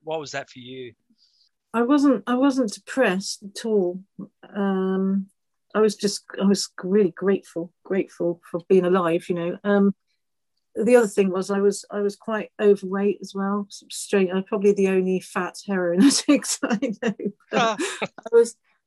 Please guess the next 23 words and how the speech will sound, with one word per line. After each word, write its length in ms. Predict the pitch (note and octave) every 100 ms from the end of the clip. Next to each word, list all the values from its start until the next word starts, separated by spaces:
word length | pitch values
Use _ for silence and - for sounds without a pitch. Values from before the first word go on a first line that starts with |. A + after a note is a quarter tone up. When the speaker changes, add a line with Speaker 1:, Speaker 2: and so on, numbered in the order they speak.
| _ _
Speaker 2:
I 140 | - B3
was 180 | C4+ C4
heavily 440 | C#4+ C#4 C4 B3
over, 240 | A#3+ A3+ G#3+
I 140 | A3
was, 200 | A#3 - _ _ _
uh, 140 | G#3+ G#3+ _ _ _
you 260 | - A3+ G3
know, 120 | F#3
f-, 300 | - - G#3 -
about 220 | C4+ G3
four, 460 | - A#3+ G#3+ G#3 G3+ _ _ -
five 320 | G#3+ G3+ F#3+
stone 340 | - G3+ F#3+
overweight. 600 | F#3 F#3 F3+ F#3 F3+ E3+ -
Um, 380 | G3 F3+ F#3 F#3 _ _ - B3+
and, 300 | G#3 G3+ G3+ - _ -
and 280 | G#3+ G3+ G3+ - _ _
so 260 | - - G#3
I 60 | G#3+
did 240 | A#3+ G#3+
a, 120 | G#3 G3+ -
a 200 | F#3+